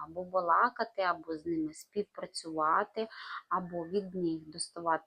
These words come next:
якусь допомогу, або у вас буде перемовини з цими людьми. Тобто це у вас фігурують дві особи, і вам треба буде стрімко-стрімко рухатися вперед. Це також може бути поїздка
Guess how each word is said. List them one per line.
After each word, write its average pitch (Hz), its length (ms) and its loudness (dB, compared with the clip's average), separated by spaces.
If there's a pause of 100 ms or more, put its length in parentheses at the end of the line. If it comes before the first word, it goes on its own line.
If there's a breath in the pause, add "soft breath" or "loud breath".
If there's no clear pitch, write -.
якусь 170 320 -6
допомогу, 175 880 0
або 185 280 0
у 185 160 -8
вас 170 260 -2
буде 170 340 -8
перемовини 185 800 0
з - 140 -12
цими 185 300 -6
людьми. 185 540 -4
Тобто 190 340 -2
це 226 360 -2
у 277 100 6
вас 233 400 2
фігурують 196 640 0
дві 175 260 -4
особи, 190 640 -2 (340 loud breath)
і 185 100 -4
вам 190 200 -2
треба 202 400 0
буде 185 360 -4
стрімко-стрімко 214 1200 0
рухатися 202 800 -2
вперед. 165 500 -4
Це - 120 -8
також 190 400 -8
може 202 240 -4
бути 226 300 -2
поїздка 254 680 -2